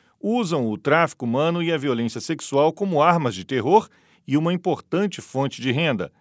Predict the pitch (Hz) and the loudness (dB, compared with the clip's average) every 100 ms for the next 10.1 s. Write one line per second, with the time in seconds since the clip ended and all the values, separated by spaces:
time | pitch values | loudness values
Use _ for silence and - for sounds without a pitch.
0 | _ _ _ - 143 131 143 113 - 110 | _ _ _ -8 -6 -4 -4 -4 -2 -2
1 | 101 104 135 165 101 _ _ 196 240 - | -2 0 0 0 -4 _ _ 2 2 2
2 | 214 131 113 95 - 127 110 143 156 107 | -4 -4 -4 -6 -6 -4 -2 -2 -2 -4
3 | 107 117 160 - _ _ - 120 170 170 | 0 0 0 -4 _ _ -4 0 0 0
4 | 156 127 127 151 143 123 127 117 143 147 | -2 0 2 2 0 -2 -2 -2 -2 -4
5 | - 151 147 - - 139 151 123 - 131 | -4 -4 -4 -4 0 2 2 0 -4 -6
6 | - 147 147 160 - - _ _ - 214 | -4 2 4 4 -4 -14 _ _ 2 4
7 | 214 190 135 123 - - 175 156 139 175 | 4 2 2 0 0 -2 0 0 0 -2
8 | 175 185 - 196 190 147 196 202 98 123 | -2 -4 -2 -2 0 -2 -2 -2 0 0
9 | 123 127 120 143 147 131 156 175 127 92 | 0 0 0 0 0 2 2 0 -2 -8